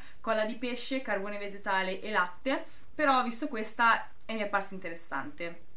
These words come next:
Infine volevo farvi vedere qualche piccolo acquisto di, su AliExpress.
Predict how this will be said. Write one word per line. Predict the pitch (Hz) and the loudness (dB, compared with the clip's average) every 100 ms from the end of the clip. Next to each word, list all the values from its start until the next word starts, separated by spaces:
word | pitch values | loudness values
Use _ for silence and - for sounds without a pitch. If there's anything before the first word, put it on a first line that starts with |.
| - - - - - - - - - - - - | -6 -6 -6 -6 -6 -6 -6 -6 -6 -6 -6 2
Infine | 277 285 359 427 | 4 4 2 4
volevo | 392 226 214 | 4 4 2
farvi | 214 208 | -2 -4
vedere | 202 214 208 208 | -4 -4 -2 -2
qualche | 233 240 | -2 -2
piccolo | 254 247 240 | -4 -4 -4
acquisto | 233 254 240 220 | -4 -4 -4 -6
di, | 208 208 214 208 | -6 -6 -6 -6
su | - | -2
AliExpress. | 208 202 - 175 170 170 - | -2 -2 -4 -4 -2 -2 -6